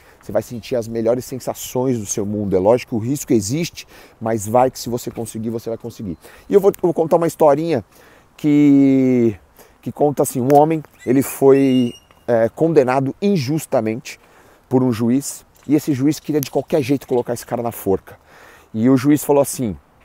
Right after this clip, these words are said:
"Cara, pra saber o seu veredito, eu vou escrever no papel a palavra culpado e a palavra inocente. Você vai fazer um sorteio e a palavra que você escolher será o seu veredito."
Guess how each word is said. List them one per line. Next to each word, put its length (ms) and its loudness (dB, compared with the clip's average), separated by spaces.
"Cara, 340 4
pra 120 2
saber 360 0
o 40 -4
seu 140 -2
veredito, 420 -2
eu 40 -6
vou 80 0
escrever 360 -4
no 120 -4
papel 440 -4
a 100 -10
palavra 380 0
culpado 600 -4
e 80 0
a 40 0
palavra 360 -2
inocente. 680 -10
Você 160 -6
vai 80 4
fazer 220 -4
um 60 -4
sorteio 460 -4
e 60 -4
a 60 -2
palavra 400 0
que 120 -12
você 240 -4
escolher 440 -2
será 260 0
o 60 2
seu 160 -6
veredito." 560 -6